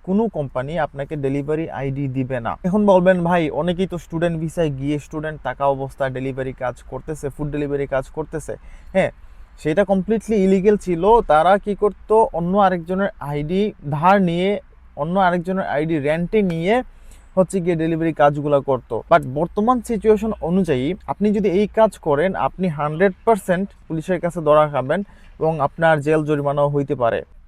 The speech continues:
প্রতিদিন পুলিশ রেইড দিচ্ছে, প্রতিদিন পুলিশ সাতজন, আটজন, দশজন ডেলিভারি ড্রাইভারগুলোকে ধরে ধরে নিয়ে যাচ্ছে। এই ভুল কখনোই করতে যাবেন না। কারো কাছ থেকে আইডি রেন্টে নিয়ে ডেলিভারি কাজ করতে যাবেন না। সেই ক্ষেত্রে আপনার কিন্তু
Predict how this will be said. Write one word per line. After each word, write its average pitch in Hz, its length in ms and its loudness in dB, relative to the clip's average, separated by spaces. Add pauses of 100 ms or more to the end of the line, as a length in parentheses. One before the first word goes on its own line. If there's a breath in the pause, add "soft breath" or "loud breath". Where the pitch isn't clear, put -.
(100)
প্রতিদিন 196 760 4
পুলিশ 165 360 -2
রেইড 151 240 0
দিচ্ছে, 127 240 -6
প্রতিদিন 185 840 0
পুলিশ 147 380 -2 (180)
সাতজন, 160 340 -2
আটজন, 147 420 -4
দশজন 147 380 -2
ডেলিভারি 147 400 -2
ড্রাইভারগুলোকে 147 1040 0
ধরে 151 280 0
ধরে 156 180 -4
নিয়ে 147 240 -2
যাচ্ছে। - 340 -6 (120)
এই 185 300 4
ভুল 170 360 2
কখনোই 196 380 0
করতে 190 320 -2
যাবেন 160 280 2
না। 196 260 -4 (160)
কারো 156 180 4
কাছ 185 200 -2
থেকে 180 200 -2
আইডি 160 300 0
রেন্টে 165 320 -2
নিয়ে 156 260 0
ডেলিভারি 165 380 0
কাজ 160 220 -2
করতে 165 300 -6
যাবেন 151 280 2
না। 196 160 0 (160)
সেই 151 180 -4
ক্ষেত্রে - 340 -10
আপনার 170 360 -6
কিন্তু 175 260 -6